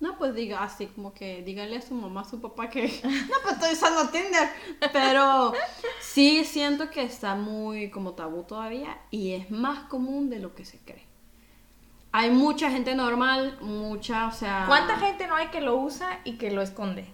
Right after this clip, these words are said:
Speaker 1: Claro,
Speaker 2: Que dice,
Speaker 1: exacto.
Speaker 2: "No, no, no, yo no, yo". <laughs>
Speaker 1: No, yo no uso esas
Speaker 2: E-,
Speaker 1: aplicaciones
Speaker 2: ese
Speaker 1: del
Speaker 2: es,
Speaker 1: diablo.
Speaker 2: ese es mi marido, ese, una de esas es mi marido. Mi marido no le
Speaker 1: Sí.
Speaker 2: gusta decir,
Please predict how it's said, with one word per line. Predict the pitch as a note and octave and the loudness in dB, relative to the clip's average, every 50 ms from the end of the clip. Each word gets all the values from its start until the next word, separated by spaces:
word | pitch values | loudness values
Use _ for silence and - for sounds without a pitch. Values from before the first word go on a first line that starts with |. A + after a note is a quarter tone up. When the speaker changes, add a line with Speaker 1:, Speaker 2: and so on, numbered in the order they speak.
| - - - | -20 -20 -14
Speaker 1:
Claro, | - G#3+ G#3+ A3+ A3+ A#3 A3 G#3+ | -10 0 2 6 6 6 6 6
Speaker 2:
Que | A#3 A3+ | 4 4
dice, | B3 C4 - - A#3+ | 2 0 -2 0 0
Speaker 1:
exacto. | A3+ A3+ G#3+ A3 | 0 0 2 2
Speaker 2:
"No, | A3+ A#3 A#3+ B3 B3 | 2 2 2 2 0
no, | B3 A#3+ A#3 | 0 0 0
no, | A#3 A#3 A#3 A3+ A3+ A3 | 0 -2 -2 -2 -4 -6
yo | A3+ A3 A3+ G#3+ A3 | -6 -6 -6 -6 -6
no, | G#3+ G#3 G#3 G#3+ G#3+ A3 A3 | -6 -4 -4 -4 -4 -4 -6
yo". | G#3+ G#3+ G#3 G#3 A3+ - - - _ - - _ _ _ _ _ - - - - | -6 -8 -8 -10 -12 -14 -18 -20 _ -20 -20 _ _ _ _ _ -20 -20 -20 -20
<laughs> | - - - - - A3+ - - - A#3+ A#3 - - A#3 - - - | -20 -18 -18 -14 -12 -14 -12 -8 -8 -8 -8 -8 -12 -14 -16 -14 -10
Speaker 1:
No, | G#3 - | -6 -4
yo | - A#3 G#3+ G3 G3 | -4 -4 -4 -4 -4
no | G3 G3 G3 | -6 -6 -8
uso | G3 - A3+ | -8 -10 -10
esas | A3+ - A#3+ B3 | -10 -10 -8 -8
Speaker 2:
E-, | |
Speaker 1:
aplicaciones | A#3+ - - A#3 - G#3+ B3 C4+ C4+ C4 A#3 C#4 C4 B3 | -8 -8 -8 -6 0 2 2 4 4 6 6 8 8 8
Speaker 2:
ese | A#3 | 8
Speaker 1:
del | C#4 C4+ | 6 6
Speaker 2:
es, | A3 | 6
Speaker 1:
diablo. | A#3 A3+ A#3+ C4 C#4 B3+ A#3 B3 - - A#3+ | 8 8 8 8 8 4 0 -2 -2 0 0
Speaker 2:
ese | A#3+ B3 - E4 E4+ | 0 2 2 0 -2
es | D#4+ D#4+ | -2 -2
mi | E4 D4+ | -2 -2
marido, | B3+ A3 G#3 G3+ F#3+ F#3 F#3 F#3 | 0 0 0 0 0 0 0 -2
ese, | G3 - A#3 - A#3 | -2 -4 -6 -4 -2
una | C4 C#4+ D4+ C#4+ | 0 2 4 4
de | D4 F#4+ | 4 4
esas | F4 F#4+ D#4 | 2 0 0
es | E4+ E4 D#4 D#4+ | 0 -2 -2 -2
mi | D4+ C#4 | -2 -2
marido. | C4 G#3+ G3 F#3 F#3 F#3 F#3+ | -2 -2 0 0 0 0 0
Mi | G3 G3+ | 0 0
marido | G3+ G#3 G#3 A#3+ B3+ C4 C4 | 0 0 0 2 0 2 2
no | B3+ B3 | 2 0
le | B3 | 2
Speaker 1:
Sí. | B3+ | 0
Speaker 2:
gusta | C4+ - - - A#3+ | 0 0 0 0 0
decir, | A3+ A#3 A#3 - - A#3+ B3+ C#4 C#4 - | 0 0 0 -2 -4 -4 -4 -4 -6 -10